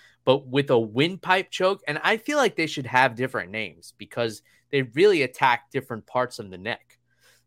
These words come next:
You know, the, the regular guillotine should be a guillotine, but, um, you know, the windpipe crush should probably be called something else. So he had the forearm across that,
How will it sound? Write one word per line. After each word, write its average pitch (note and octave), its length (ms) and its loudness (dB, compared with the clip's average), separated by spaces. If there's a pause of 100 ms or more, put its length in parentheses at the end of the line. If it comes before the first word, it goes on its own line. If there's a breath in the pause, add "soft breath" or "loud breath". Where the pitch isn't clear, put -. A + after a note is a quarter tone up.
(500)
You C3 100 -4
know, C3 160 2
the, B2+ 320 0
the B2 100 -10
regular D#3 460 -2
guillotine C3 640 -4 (960)
should A#2 200 -12
be B2+ 180 0
a A#2 180 0
guillotine, A2+ 640 -10
but, G2+ 220 -10 (420)
um, G#2 380 -6
you B2 120 -8
know, G#2+ 100 -4
the G2+ 120 -8
windpipe B2+ 640 -4
crush G#2+ 260 -8
should - 300 -18
probably D3 320 -4
be F#2+ 160 -16
called F#2+ 360 -6
something F#2 400 -12
else. E2+ 220 -16
So A2 160 -6
he A#2+ 140 -6
had D3+ 180 2
the C3 80 0
forearm D3+ 540 2
across - 440 -2
that, A#2+ 320 2